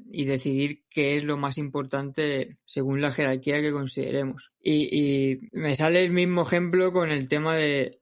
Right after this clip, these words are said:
de las contracturas, justo con la pregunta que estábamos hablando con, con la terapia pasiva y los pacientes con fibromialgia. Si un paciente con fibromialgia te viene pidiéndote un masaje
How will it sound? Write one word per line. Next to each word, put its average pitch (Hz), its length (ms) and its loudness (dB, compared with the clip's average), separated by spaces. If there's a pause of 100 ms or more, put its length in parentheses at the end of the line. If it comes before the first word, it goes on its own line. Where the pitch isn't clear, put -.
de 143 140 -4
las 135 120 -2
contracturas, 143 600 0
justo 165 280 -2
con 160 120 -2
la 139 100 -2
pregunta 135 380 -2
que 147 60 -2
estábamos 139 500 -4
hablando 147 400 0
con, 135 400 -4 (160)
con 135 160 -4
la 131 80 0
terapia 131 320 -2
pasiva 147 360 0
y 165 60 0
los 151 80 -2
pacientes 135 480 -4
con 147 180 -4
fibromialgia. 135 720 -4 (720)
Si - 220 -2
un 165 180 -2
paciente 180 680 0 (160)
con 139 160 -2
fibromialgia 143 720 -2 (260)
te 139 140 -2
viene 151 280 0
pidiéndote 156 600 0
un 131 120 -2
masaje 156 680 -4